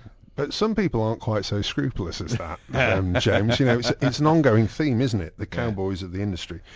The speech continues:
Speaker 1: Um, but some people will literally just take a, um, a brush and brush the outside of the coil.
Speaker 2: Okay.
Speaker 1: Um, and you can do that really quickly.
Speaker 2: Yeah.
Speaker 1: Um, right, your coil's been cleaned. Well, actually, no, it hasn't, because this coil is six,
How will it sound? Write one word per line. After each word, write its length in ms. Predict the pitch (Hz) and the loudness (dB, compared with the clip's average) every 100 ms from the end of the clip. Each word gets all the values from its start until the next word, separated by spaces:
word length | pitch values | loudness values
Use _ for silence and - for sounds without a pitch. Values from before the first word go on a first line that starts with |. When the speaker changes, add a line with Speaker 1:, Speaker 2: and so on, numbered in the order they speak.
| - - - | -20 -8 2
Speaker 1:
Um, 360 | 117 117 120 - | 4 6 2 2
but 240 | 127 - | 0 0
some 200 | - 233 | -2 0
people 180 | 254 175 | 2 2
will 140 | 104 107 | 2 2
literally 360 | 135 - 104 | 0 -4 -8
just 200 | - 107 | -6 -6
take 300 | - 110 - | -2 -2 -2
a, 440 | 98 98 98 98 98 104 | -4 -4 -4 -4 -4 -2
um, 280 | 95 92 - | 0 0 -4
a 60 | 92 | -2
brush 420 | 127 85 - - - | -2 -2 -6 -8 -6
and 180 | 101 | -4
brush 240 | 90 107 - | -2 -4 -6
the 140 | 104 | -8
outside 540 | 95 95 - 135 131 87 | -10 -8 -6 -4 -4 -6
of 60 | |
the 60 | 90 | -14
coil. 520 | - 87 80 73 - | -8 -6 -6 -10 -14
Speaker 2:
Okay. 160 | 92 104 | -8 -4
Speaker 1:
Um, 260 | 95 98 - 117 | -2 -4 -4 -2
and 120 | 123 | -2
you 60 | |
can 140 | 110 139 | 0 -2
do 180 | 202 135 | -2 -6
that 140 | - | -8
really 260 | 98 90 87 | -8 -8 -8
quickly. 440 | - - - 82 - | -8 -10 -10 -16 -12
Speaker 2:
Yeah. 140 | 95 87 - - 107 | -10 -8 -10 -14 -6
Speaker 1:
Um, 300 | 98 95 - | -4 -4 -2
right, 240 | 147 160 117 | 0 0 -2
your 100 | 110 | -4
coil's 360 | - 160 147 | 0 2 0
been 220 | - 101 98 | -2 -6 -4
cleaned. 320 | 101 87 87 | -6 -6 -6
Well, 180 | 123 - | -8 -6
actually, 320 | 165 - 160 | -8 -4 0
no, 160 | 151 143 | 0 0
it 80 | - | -4
hasn't, 400 | 151 131 98 87 | -6 -4 -4 -6
because 180 | - 143 | -8 -6
this 180 | 175 | -6
coil 400 | - - 156 101 | -6 -2 0 0
is 120 | 92 - | -4 -8
six, 420 | - 117 - | -6 -8 -10